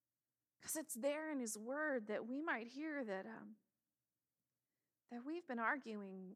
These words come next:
in a way that really isn't honoring God, or that maybe we've been saying things that just don't really speak to who God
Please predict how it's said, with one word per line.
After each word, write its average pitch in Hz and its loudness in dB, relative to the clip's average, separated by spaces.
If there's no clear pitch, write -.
in 220 -6
a 220 -2
way 226 2
that 190 -4
really 277 -2
isn't 226 0
honoring 208 -6
God, 196 -8
or 214 -12
that 220 2
maybe 254 4
we've 254 0
been 208 -2
saying 285 2
things 196 -2
that 254 -6
just - -2
don't 277 6
really 262 2
speak - 2
to 220 2
who 285 2
God 269 10